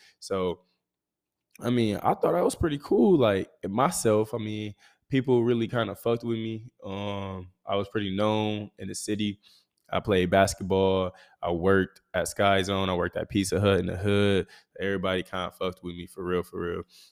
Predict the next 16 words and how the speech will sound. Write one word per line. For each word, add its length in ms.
I 80
was 160
real 220
cool. 440
But, 320
um, 540
the 140
thing 260
is, 420
like, 380
when 120
I 60
went 140
to 120
college, 460
though, 400